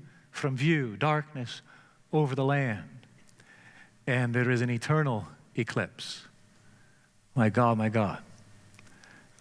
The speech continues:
why have you forsaken me?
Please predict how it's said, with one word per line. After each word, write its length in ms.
why 240
have 240
you 180
forsaken 720
me? 520